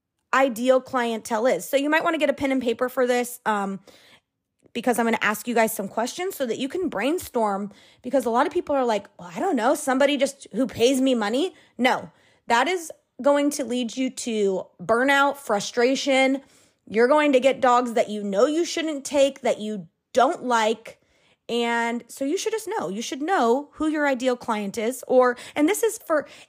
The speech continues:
anything. If you're a hairdresser and you know that you don't like doing blondes, then that is not your ideal client. Or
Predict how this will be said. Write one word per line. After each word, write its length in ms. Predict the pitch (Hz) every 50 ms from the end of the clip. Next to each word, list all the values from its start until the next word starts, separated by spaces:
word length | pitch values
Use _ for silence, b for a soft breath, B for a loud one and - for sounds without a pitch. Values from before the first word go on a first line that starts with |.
| _ _
anything. 500 | 277 330 359 392 392 - - 226 202 180
If 140 | 208 214 -
you're 180 | 302 339 339 311
a 60 | 285
hairdresser 680 | 254 - 254 294 320 339 254 220 190 - - - 240
and 160 | 233 233 220 226
you 80 | 254
know 160 | 285 294 302
that 160 | 294 254 - 214
you 80 | 254
don't 140 | 302 311 -
like 200 | 254 247 233 202
doing 400 | 190 240 269 277 262 247 240 233 B B B B B
blondes, 680 | - 175 208 226 277 359 359 247 214 208 233 269 262 -
then 220 | - 254 254 247
that 160 | 233 262 349
is 260 | 392 381 302 - - - _ _
not 360 | 208 208 202 226 302 349 -
your 320 | 302 302 302 302 - - -
ideal 380 | 262 277 277 226 247 285 285 269
client. 440 | 269 - - 311 294 214 180 - -
Or 240 | - 240 254 247 240